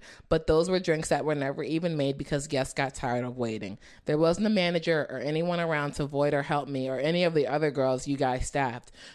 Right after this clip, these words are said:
Those girls had never worked in service at all before. I was teaching them how to use your P O S that I also barely knew how to work. Then I was helping Tina make drinks because she was behind. Then I was also trying to keep the girls in sections because they kept missing tables,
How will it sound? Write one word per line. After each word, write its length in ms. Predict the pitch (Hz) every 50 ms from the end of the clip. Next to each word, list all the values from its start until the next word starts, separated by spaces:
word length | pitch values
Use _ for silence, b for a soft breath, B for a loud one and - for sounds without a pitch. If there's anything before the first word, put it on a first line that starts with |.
| B
Those 220 | - 165 180 190 180
girls 240 | 190 214 214 208
had 160 | - 190 170 175
never 260 | 170 165 175 175 160
worked 220 | 165 160 151 - 170
in 80 | 160
service 320 | 135 - 156 156 151 - -
at 80 | 143 143
all 160 | 143 143 143
before. 340 | 135 127 - - 131 127 -
I 120 | 131 151
was 140 | 160 180 185
teaching 300 | - - 214 - 196 190
them 140 | 170 160 185
how 100 | 180 151
to 80 | 147 147
use 320 | 147 147 147 139 - 135
your 200 | 147 175 208 214
P 260 | 214 - - 202 175 160
O 100 | 156 160
S 160 | 139 139 -
that 120 | - 151
I 80 | 156 147
also 360 | - 131 165 165 - - 143
barely 280 | 131 135 131 131 127 127
knew 160 | 127 127 123
how 160 | - 127 123
to 80 | 123 117
work. 280 | 120 120 117 - - B B B B B B B B B
Then 200 | 165 170 180 175
I 100 | 165 156
was 140 | 156 156 160
helping 300 | - 170 160 165 151 139
Tina 300 | - - 170 170 175 180
make 220 | 214 196 190 190
drinks 280 | - 170 156 156 156 -
because 260 | 143 135 - 156 151
she 140 | - - 156
was 120 | 156 143
behind. 460 | 143 143 135 - 147 135 123 117 117 113 B B B B B B
Then 160 | 175 196 226
I 80 | 190 180
was 140 | 175 -
also 240 | 185 180 202 - 202
trying 180 | - 214 190 175
to 80 | 170
keep 220 | 165 - 196 170 -
the 80 | 170
girls 240 | 156 175 165 160 160
in 80 | 156 147
sections 340 | - 165 170 - - 151 151
because 300 | 151 139 - 160 147 -
they 80 | 147
kept 260 | 143 - 170 143 131
missing 340 | 139 147 156 - - 156 151
tables, 560 | 135 - 156 170 165 156 143 135 135 135 -